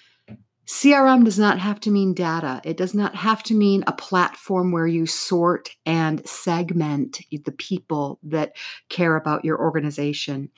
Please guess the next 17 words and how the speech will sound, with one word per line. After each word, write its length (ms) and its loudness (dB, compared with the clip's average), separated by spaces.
Customer 540 4
relationship 800 2
manage 420 -2
right 240 0
now 440 -2
means 600 0
that 260 -4
you 600 4
are 160 0
focused 640 0
in 420 0
on 220 0
the 100 0
needs 480 2
of 100 0
your 180 2
customers 840 -6